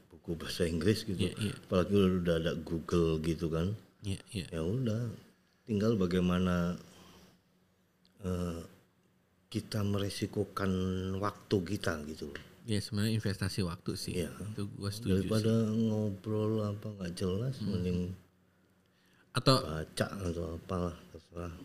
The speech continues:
Speaker 2: Nah, katakanlah misalnya dari sisi kamar departemen, ini kita jalanin P R-nya nih, kita, kita baca, kita punya pengetahuan baru, knowledge baru gitu kan. Em,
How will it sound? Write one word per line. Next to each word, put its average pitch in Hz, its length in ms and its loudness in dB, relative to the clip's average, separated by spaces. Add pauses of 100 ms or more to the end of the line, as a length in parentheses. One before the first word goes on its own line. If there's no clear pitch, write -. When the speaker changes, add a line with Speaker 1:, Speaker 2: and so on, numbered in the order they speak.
(220)
Speaker 2:
Nah, 113 160 2
katakanlah 117 400 2
misalnya 127 320 0
dari 107 240 2
sisi 101 800 0
kamar 101 240 0
departemen, 107 600 -4
ini 120 100 -2
kita 120 240 -4
jalanin 104 320 0
P 92 80 -2
R-nya 113 320 -4
nih, 101 160 -6
kita, 95 400 -6
kita - 160 -10
baca, 87 640 -6
kita 85 240 -8 (480)
punya 90 160 -6
pengetahuan 90 400 -4
baru, 90 240 -2
knowledge 87 320 -6
baru 87 240 -4
gitu - 240 -14
kan. - 160 -12 (1200)
Em, 95 440 0